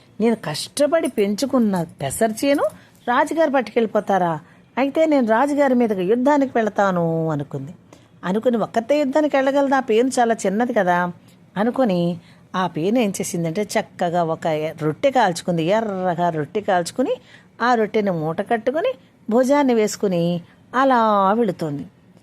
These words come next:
వెళుతుంటే రాజుగారి మీద యుద్ధానికని రాజుగారి కోట వైపు వెళుతోంది. ఈ లోపుని దారిలో దానికి ఒక తేలు కనిపించింది.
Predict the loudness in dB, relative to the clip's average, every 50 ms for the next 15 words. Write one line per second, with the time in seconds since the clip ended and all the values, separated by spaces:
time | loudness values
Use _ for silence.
0 | _ _ _ _ -2 -2 -2 -2 0 0 2 2 0 0 0 0 2 2 2 2
1 | 0 0 0 0 0 2 2 2 0 -2 0 -2 -2 -2 -2 -2 0 0 0 -2
2 | -2 -2 0 0 0 0 0 -2 0 0 0 -2 -2 -2 -2 -2 -2 -2 -2 -2
3 | -2 -4 -2 -4 -4 -4 -4 -6 -8 -10 -10 -10 -12 -16 -20 -20 -20 -20 -20 _
4 | _ _ _ -4 -4 0 2 2 0 0 0 0 0 0 0 0 -2 -2 -4 -8
5 | -12 _ _ -6 -2 0 2 4 2 2 2 2 0 0 0 -2 -2 -2 -4 -4
6 | -2 -2 -2 -4 -4 -6 -6 -6 -6 -2 0 2 2 2 0 0 0 -2 -2 -2
7 | -4 -6 -6 -6 -10 -12 -12 -14